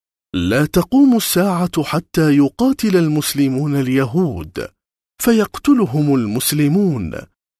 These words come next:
حتى يختبئ اليهودي من وراء الحجر والشجر، فيقول الحجر أو الشجر: 'يا مسلم،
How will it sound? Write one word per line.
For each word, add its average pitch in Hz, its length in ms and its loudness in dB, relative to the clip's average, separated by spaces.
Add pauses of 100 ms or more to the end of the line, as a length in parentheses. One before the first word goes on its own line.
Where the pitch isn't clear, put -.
حتى 120 500 -2
يختبئ 143 560 -2
اليهودي 131 840 -2
من 151 320 2
وراء 165 560 0
الحجر 180 680 0
والشجر، 147 800 -2 (420)
فيقول 226 560 4
الحجر 160 680 0
أو 151 180 0
الشجر: 139 760 -2 (480)
'يا 214 240 4
مسلم، 131 720 -2